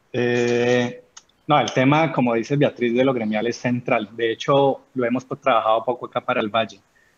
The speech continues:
Eh, hay algunos trabajos sobre asociaciones de industriales. Eh, tuvieron un, Juliet, por ejemplo, tiene un, creo que estaba por ahí, Juliet tiene un trabajo interesante sobre un experimento de asociación industrial, de industriales acá en el Valle.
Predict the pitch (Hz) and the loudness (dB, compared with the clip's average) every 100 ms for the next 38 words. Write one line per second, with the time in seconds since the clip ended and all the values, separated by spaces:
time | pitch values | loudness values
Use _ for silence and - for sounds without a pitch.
0 | _ _ _ 113 113 104 117 127 131 135 | _ _ _ -10 -6 -2 0 2 4 2
1 | 135 117 110 131 - 120 113 107 110 104 | 2 2 2 0 0 0 0 -2 -6 -16
2 | 104 117 135 117 104 - 135 135 180 190 | -12 -4 -2 -2 -4 -6 2 2 2 -2
3 | - - 107 - 104 113 120 104 - - | -8 -16 -14 -10 -8 -6 -8 -10 -14 -16
4 | 104 110 113 117 123 135 120 110 117 - | -8 -4 0 0 -2 -4 -4 -6 -12 -8
5 | 120 117 117 - 113 113 - 101 117 107 | -8 -8 -10 -6 -6 -6 -8 -6 -4 -6
6 | 110 113 110 117 113 117 113 110 113 113 | -6 -6 -8 -10 -8 0 0 0 -6 -10
7 | 101 - 104 117 - 110 104 104 98 _ | -10 -10 -12 -12 -6 -6 -6 -10 -14 _
8 | _ _ 113 117 - 117 113 120 113 135 | _ _ -8 -4 0 2 2 0 2 2
9 | 131 120 101 110 113 120 110 - 107 107 | 2 -2 -4 -4 -2 -2 -4 -8 -4 -2
10 | 110 110 - _ _ _ _ _ 117 - | -2 -6 -16 _ _ _ _ _ -8 -8
11 | - 110 104 - 110 113 123 113 107 110 | -8 -6 -6 -6 -2 0 -2 -4 -6 -4
12 | 117 143 151 180 | 2 2 2 -2